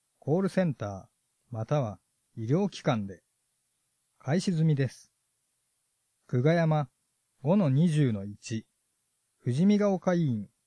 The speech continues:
三三三二の二四零一。予約は医療機関で。六月二十一日開始。高円寺北二の二の八、中村医院。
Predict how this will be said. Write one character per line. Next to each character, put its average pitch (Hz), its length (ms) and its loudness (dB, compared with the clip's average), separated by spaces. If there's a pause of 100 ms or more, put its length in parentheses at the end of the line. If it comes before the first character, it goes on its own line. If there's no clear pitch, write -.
(720)
三 190 220 0
三 196 260 0
三 135 320 0
二 127 160 0
の 95 220 -12 (320)
二 170 240 4
四 170 260 2
零 123 220 -2
一。 110 320 -8 (720)
予 113 80 -8
約 156 320 0
は 156 180 4 (220)
医 127 80 -10
療 165 260 2
機 - 100 -20
関 120 240 0
で。 98 200 -16 (960)
六 120 280 -2
月 196 240 2
二 190 200 6
十 156 240 2
一 123 180 -4
日 143 300 0
開 110 240 -6
始。 - 240 -10 (1500)
高 220 300 2
円 120 160 2
寺 101 100 -12
北 - 380 -10 (340)
二 147 240 2
の 185 140 2
二 120 180 0
の 120 160 2
八、 - 480 -10 (640)
中 113 320 0
村 180 240 4
医 160 200 4
院。 101 260 -4